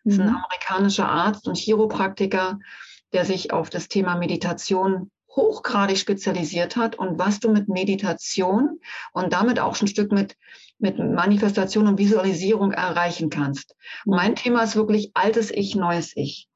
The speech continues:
Speaker 1: Es gibt dich als altes Ich. Das, der Mensch, der das Leben, dein Leben bis hierher gestaltet hat. Wie du bist, wie du denkst,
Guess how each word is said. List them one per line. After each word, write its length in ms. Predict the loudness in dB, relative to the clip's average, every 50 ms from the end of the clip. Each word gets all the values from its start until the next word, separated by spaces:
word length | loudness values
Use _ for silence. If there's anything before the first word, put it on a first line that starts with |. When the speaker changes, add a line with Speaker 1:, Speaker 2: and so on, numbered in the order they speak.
| _ _ -20 -20 -20 -10 _
Speaker 1:
Es 180 | -4 -4 -4 -2
gibt 400 | -2 -2 -2 -4 -8 -16 -20 -20 _ _ _ _ _ _ _ _ _ _ _ _ _ _ _ _ _
dich 480 | -4 -2 0 0 0 0 -4 -6 -4 -2
als 200 | -2 0 0 0
altes 340 | 0 2 2 2 2 2
Ich. 480 | 0 -2 -4 -4 -8 -12 -16 -16 -18 -20 _ _ _ _
Das, 360 | -2 0 0 -2 -4 -10 -16 -18 _ _ _ _ 0
der 120 | 2 4
Mensch, 380 | 4 4 4 4 2 2 2 2
der 120 | 2 0
das 160 | 0 0 0
Leben, 520 | 2 2 4 4 2 2 2 2 0 -2 -4 _ _
dein 160 | 0 2 4
Leben 320 | 4 4 2 2 0 0
bis 220 | 2 0 -2 -4 -4
hierher 360 | -2 0 2 4 4 4 4
gestaltet 540 | 2 2 0 0 0 0 0 0 -2 -4 -2
hat. 200 | -2 -4 -4 -4 -10 _ _ -20 -20 -20 -20 -12 -6
Wie 140 | -4 0 0
du 180 | 0 0 0
bist, 440 | -2 0 0 2 2 0 -2 -8 -14 _
wie 140 | -6 -4 -2
du 120 | -2 -2 -2
denkst, 540 | 0 0 2 4 4 4 4 2 0 -2